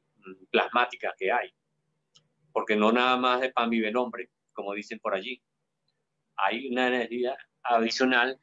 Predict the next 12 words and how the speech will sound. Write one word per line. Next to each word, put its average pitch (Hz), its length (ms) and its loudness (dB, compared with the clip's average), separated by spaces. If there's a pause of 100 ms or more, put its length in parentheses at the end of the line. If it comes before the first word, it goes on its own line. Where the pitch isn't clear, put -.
(120)
que 117 80 2
es 107 60 2
administrada 123 840 0 (400)
y 117 120 -8
que 107 160 0
es 104 200 -10
necesaria 120 760 0
para 113 340 0
que 127 100 -8
nosotros 117 540 -6
podamos, 107 420 0
mm, 104 300 -8